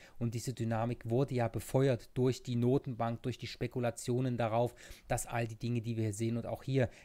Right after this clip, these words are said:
der große Verfall, da wird der Markt geklärt sozusagen und dann werden wir sehen, wie es nächste Woche weitergeht. Aber hier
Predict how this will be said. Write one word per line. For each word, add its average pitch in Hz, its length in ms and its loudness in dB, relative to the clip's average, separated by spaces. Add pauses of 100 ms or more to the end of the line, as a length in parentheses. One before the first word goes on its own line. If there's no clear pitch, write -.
der 127 100 2
große 120 380 2
Verfall, 120 500 2 (220)
da 117 140 4
wird 127 160 2
der 120 80 6
Markt 113 400 2
geklärt 151 520 4
sozusagen 123 680 0 (180)
und 120 140 -4
dann 110 80 0
werden 113 180 2
wir 110 60 0
sehen, 113 320 0
wie 113 40 -4
es - 120 -6
nächste 113 260 -4
Woche 107 200 -2
weitergeht. 110 440 -2
Aber 156 180 6 (180)
hier 143 360 8